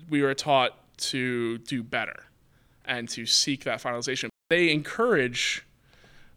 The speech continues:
that amateur attitude to it, where it's okay if it's not finished.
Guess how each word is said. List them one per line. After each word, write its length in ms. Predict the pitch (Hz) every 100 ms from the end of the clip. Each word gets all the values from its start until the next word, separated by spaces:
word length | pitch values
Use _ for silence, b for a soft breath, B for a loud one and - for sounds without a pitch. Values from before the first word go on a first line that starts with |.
| -
that 340 | 135 127 -
amateur 800 | 131 147 147 - 151 135 131 123 -
attitude 600 | 139 151 151 147 117 104
to 200 | - 80
it, 160 | - - b b b b -
where 460 | 135 127 120 110
it's 160 | 123 -
okay 400 | 143 - 180 175
if 140 | 143
it's 140 | 107 -
not 200 | 110 -
finished. 560 | 117 101 80 - -